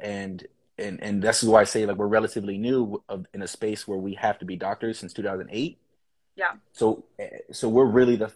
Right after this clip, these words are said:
Speaker 1: we're really the, we're really breaking through and opening doors or forcing doors to be open that have never have. So, um, I'm really proud of you.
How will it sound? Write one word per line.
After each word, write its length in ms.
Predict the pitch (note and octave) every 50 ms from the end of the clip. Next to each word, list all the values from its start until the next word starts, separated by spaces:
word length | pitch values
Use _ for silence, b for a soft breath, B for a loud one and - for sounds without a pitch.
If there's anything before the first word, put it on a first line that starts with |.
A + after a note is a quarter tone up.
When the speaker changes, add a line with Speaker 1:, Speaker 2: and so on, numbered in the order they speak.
| _
Speaker 1:
we're 180 | - G#2 A2+ A2+
really 280 | A2 A#2 A#2 A2+ A2 G#2
the, 180 | - G2+ G2 - _
we're 300 | G2 - - - A2+ A2
really 200 | A2+ A#2 A2 G2+
breaking 360 | F2+ G#2+ G#2+ G2+ - G2+ G2
through 400 | - G#2 G#2 G#2 G#2 G#2 G#2 F#2+
and 160 | C#2+ G2 G2
opening 300 | G2+ G2+ - G2+ G2+ G2+
doors 360 | F#2 - G2 G2+ G2+ G2+ G2
or 80 | G2 F#2
forcing 380 | - - G#2 G#2 G2+ - G2+
doors 200 | F2+ G2 F#2+ F#2
to 60 | - F2+
be 140 | F2 F#2
open 240 | F#2 F#2 F2 - F2
that 80 | F2+ F2+
have 100 | F2 F2
never 180 | F2+ F2 F2
have. 300 | E2 E2+ F2 F2 E2 E2
So, 280 | - - F2 E2+ E2 - - b b b b _ _ _ _ _ -
um, 200 | F2 E2+ E2 D#2 -
I'm 140 | G2+ G#2
really 140 | G#2+ A2 G#2
proud 300 | F#2 - A2 G2+ F#2+ F#2
of 60 | E2+
you. 100 | E2+ E2